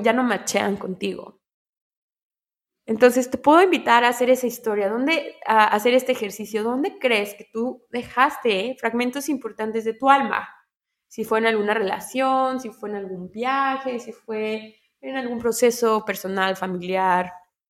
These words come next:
Y haz una carta, escribe y contesta esto. Escribe qué fue lo que pasó. Cu-, cu-, eh, escribe tu historia.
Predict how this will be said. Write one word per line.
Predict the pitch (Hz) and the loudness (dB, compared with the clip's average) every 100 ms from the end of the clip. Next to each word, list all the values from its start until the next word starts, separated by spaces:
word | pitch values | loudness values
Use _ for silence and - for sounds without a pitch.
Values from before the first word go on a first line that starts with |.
| _ _ _ | _ _ _
Y | 247 | 0
haz | 277 277 | 0 2
una | 339 349 | -4 -4
carta, | - 233 262 220 202 | 0 2 2 -4 -8
escribe | 214 - - 269 302 240 196 202 - _ _ _ _ _ _ _ _ _ | -8 -10 -4 0 0 2 0 -2 -6 _ _ _ _ _ _ _ _ _
y | 247 | -6
contesta | 269 262 285 277 320 349 | -2 -2 -4 -2 -2 -2
esto. | 339 226 247 185 - _ | -4 -4 -4 -4 -8 _
Escribe | - - 320 349 381 - | -8 0 2 4 2 0
qué | 359 | -2
fue | 339 339 | 0 -2
lo | 339 | -2
que | 339 | -4
pasó. | 196 - - - _ _ _ | -6 -6 -10 -12 _ _ _
Cu-, | - 277 240 | -6 -4 -2
cu-, | - | 0
eh, | 262 - | 0 0
escribe | 262 - 294 | -6 -4 -6
tu | 330 262 | -4 -8
historia. | - - 202 185 - - | -2 4 6 4 0 -8